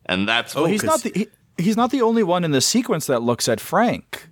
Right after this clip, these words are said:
Speaker 1: Oh.
Speaker 2: Claire turns and looks at Frank too.
Speaker 1: Oh,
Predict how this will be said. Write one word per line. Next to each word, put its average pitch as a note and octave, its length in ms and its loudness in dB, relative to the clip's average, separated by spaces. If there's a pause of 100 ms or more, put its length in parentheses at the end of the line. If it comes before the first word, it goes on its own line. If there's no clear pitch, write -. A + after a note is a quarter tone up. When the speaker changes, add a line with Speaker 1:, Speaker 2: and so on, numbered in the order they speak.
(100)
Speaker 1:
Oh. - 220 -6
Speaker 2:
Claire A#3 420 2
turns G#2 640 -2 (220)
and C3+ 220 4
looks A#2+ 220 0
at G#2+ 120 0
Frank F#2 440 -4
too. E3 420 -2 (160)
Speaker 1:
Oh, A#2+ 200 -8